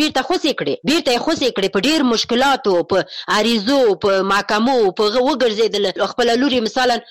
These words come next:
هغه خط یې ترېنه واخیسته. په دې خاطر چې هغه سړی چې لاړ هلته په خارج کې، ذاتي خارج کې خو هغو دې ته خو دا شیان هېڅ اصلاً مطرح نه دي. هلته خو هر شی کولی سي. نو د هغه لپاره ډېري کسانو دغسې د خپلې لورګانې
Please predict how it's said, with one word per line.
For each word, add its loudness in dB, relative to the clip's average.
هغه 0
خط 0
یې 2
ترېنه 2
واخیسته. -2
په -2
دې 2
خاطر 0
چې -2
هغه 0
سړی 2
چې 0
لاړ 2
هلته -2
په -6
خارج 0
کې، 2
ذاتي 0
خارج 0
کې 0
خو 0
هغو 2
دې -2
ته 2
خو -2
دا 0
شیان 0
هېڅ -2
اصلاً 0
مطرح 0
نه 2
دي. -2
هلته 0
خو 0
هر 2
شی 0
کولی 2
سي. -18
نو 2
د -4
هغه 2
لپاره 0
ډېري -2
کسانو -2
دغسې 0
د 0
خپلې -2
لورګانې 0